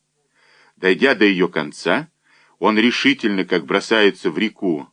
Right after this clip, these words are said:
повернул к кожевенному заводу и торопливо, почти бегом, пересек квартал, слыша за спиной на тротуаре лишь эхо своих шагов.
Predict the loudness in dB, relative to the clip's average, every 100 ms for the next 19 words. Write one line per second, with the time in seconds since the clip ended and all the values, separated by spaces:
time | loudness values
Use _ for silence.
0 | -2 2 4 2 0 -2 -2 0 0 0
1 | -2 -8 -12 -10 -6 0 2 0 -4 _
2 | _ _ _ -16 -6 -4 -4 -2 0 2
3 | 0 -2 -6 -8 -4 -4 0 0 0 -10
4 | _ _ _ -4 0 0 2 -2 -2 -8
5 | -8 -4 -2 -2 -6 _ -12 -2 0 0
6 | -4 -4 -10 -8 -2 0 0 -2 -6 -8
7 | -2 0 0 -4 _ _ -8 -6 -6 -2
8 | 0 0 -8 -10 -8 -8 -8 -10 -10 -14